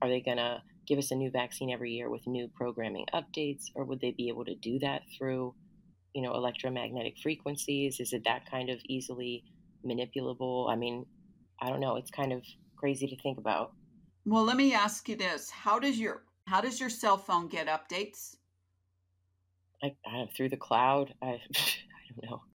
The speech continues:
Speaker 2: Your cell phone, I would say at this point, pr-, ninety pl-,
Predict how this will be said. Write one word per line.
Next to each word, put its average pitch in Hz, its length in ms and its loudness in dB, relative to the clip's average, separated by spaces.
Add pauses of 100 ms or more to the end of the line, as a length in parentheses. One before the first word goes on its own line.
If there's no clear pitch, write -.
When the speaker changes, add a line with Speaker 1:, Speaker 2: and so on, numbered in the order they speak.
(160)
Speaker 2:
Your 214 180 6
cell 226 320 4
phone, 170 500 0 (480)
I 196 240 4
would 233 260 0
say 160 680 0
at - 180 -6
this 202 300 2
point, - 500 -2 (640)
pr-, - 260 -8 (120)
ninety 214 760 4 (100)
pl-, - 200 -10